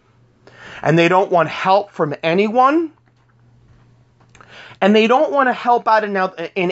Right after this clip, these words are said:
any type of way. And then they may wonder why a district doesn't want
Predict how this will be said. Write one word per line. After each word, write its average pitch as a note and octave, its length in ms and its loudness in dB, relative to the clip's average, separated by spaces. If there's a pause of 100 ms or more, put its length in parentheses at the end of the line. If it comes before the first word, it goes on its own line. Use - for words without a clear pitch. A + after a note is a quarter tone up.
any A#3+ 280 0
type G#3+ 340 0
of D#3+ 140 -10
way. A#3 260 2 (220)
And G3 180 2
then C#4+ 160 2
they D4+ 160 2
may A#3 200 4
wonder F#3+ 840 0 (300)
why G#3 260 2
a A3 120 2
district C4 440 -6
doesn't F#3+ 320 -2
want F#3+ 360 0